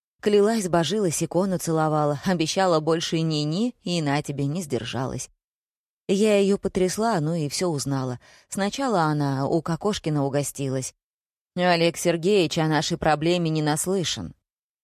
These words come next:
Я, как ты понимаешь, алкоголизм невестки не афиширую». Накатила Ленка чуток горячительного, вышла, купила в супермаркете пузырь и вылокала. Хорошо, хоть она внешне трезвой всегда кажется.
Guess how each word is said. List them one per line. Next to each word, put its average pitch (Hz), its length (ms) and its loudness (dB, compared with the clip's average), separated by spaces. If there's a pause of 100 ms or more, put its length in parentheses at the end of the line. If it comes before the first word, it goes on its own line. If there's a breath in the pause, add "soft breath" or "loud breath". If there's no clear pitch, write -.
(140)
Я, 170 200 2
как - 160 -4
ты 170 120 -2
понимаешь, 170 640 0
алкоголизм 170 800 0
невестки 165 520 -2
не 170 200 0
афиширую». 131 680 -4 (920)
Накатила 214 580 0
Ленка 156 500 0
чуток 170 360 0
горячительного, 160 880 0
вышла, 175 480 -2 (280 loud breath)
купила 247 360 0
в - 40 -2
супермаркете 151 920 -4
пузырь 175 460 0 (260)
и 240 120 0
вылокала. 131 600 -2 (340)
Хорошо, 196 460 2
хоть 156 200 -4
она 151 280 2
внешне 160 420 -2
трезвой 151 440 0
всегда 139 360 -4
кажется. 135 560 -6